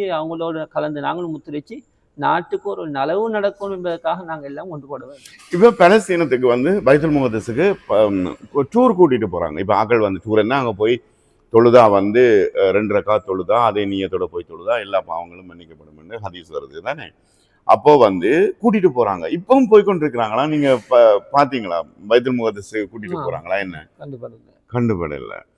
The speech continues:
Speaker 2: ஆனா வெளிநாடுகள்ல இருந்து போறாங்க. எனக்கு தெரியும், லண்டன்ல இருந்தெல்லாம் போறாங்க. ஃபைவ் டேஸ், அ, பைத்துல் முகத்தஸுக்கு போறாங்க அந்த
Speaker 1: ம்.
Speaker 2: விஷயங்கள். இப்ப இந்த இடத்துல,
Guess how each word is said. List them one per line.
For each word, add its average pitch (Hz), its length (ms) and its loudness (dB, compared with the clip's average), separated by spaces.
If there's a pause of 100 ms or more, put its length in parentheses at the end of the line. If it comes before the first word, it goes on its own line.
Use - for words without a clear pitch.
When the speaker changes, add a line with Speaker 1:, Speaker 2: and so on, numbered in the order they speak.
(220)
Speaker 2:
ஆனா 190 140 2
வெளிநாடுகள்ல 214 640 4
இருந்து 214 100 -2
போறாங்க. 151 540 0
எனக்கு 131 240 -4
தெரியும், 123 340 -2
லண்டன்ல 101 320 -4
இருந்தெல்லாம் 104 400 -6
போறாங்க. 90 540 -6 (240)
ஃபைவ் 110 240 2
டேஸ், 87 640 -2 (520)
அ, 82 60 -4 (640)
பைத்துல் 113 260 0
முகத்தஸுக்கு 95 480 -6 (120)
போறாங்க 80 300 -4
அந்த 71 260 -14
Speaker 1:
ம். 71 40 -10
Speaker 2:
விஷயங்கள். 71 340 -18 (420)
இப்ப 113 320 8
இந்த 226 320 6
இடத்துல, 104 500 4